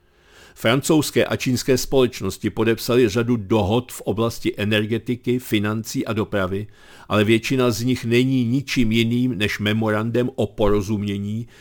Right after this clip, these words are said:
které má zahájit spolupráci nebo obnovit dříve opuštěné společné projekty. Prezident Čínské lidové republiky má ve hře jeden trumf.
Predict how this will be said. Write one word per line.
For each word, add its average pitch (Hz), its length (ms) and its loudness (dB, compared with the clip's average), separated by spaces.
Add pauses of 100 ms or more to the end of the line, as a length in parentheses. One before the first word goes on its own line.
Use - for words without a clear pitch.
(160)
které 123 340 4
má 113 200 4
zahájit 110 500 0
spolupráci 117 840 0
nebo 131 340 2
obnovit 120 540 2
dříve 104 480 -4
opuštěné 107 760 -2
společné 104 640 -2
projekty. - 580 -4 (680)
Prezident 120 580 2
Čínské - 380 2
lidové 139 380 6
republiky 107 640 0
má 101 220 2
ve 104 120 2
hře 95 260 0
jeden 98 480 0
trumf. 92 460 -4